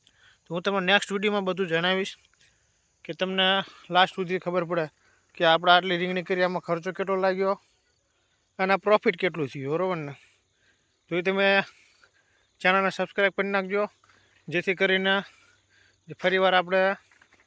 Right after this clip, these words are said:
અ, નવો વીડિયો બનાવી લાસ્ટમાં, તો આપણને ખબર પડે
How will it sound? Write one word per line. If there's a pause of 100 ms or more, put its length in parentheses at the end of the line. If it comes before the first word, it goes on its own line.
(840)
અ, (1080)
નવો
વીડિયો
બનાવી (520)
લાસ્ટમાં,
તો
આપણને
ખબર
પડે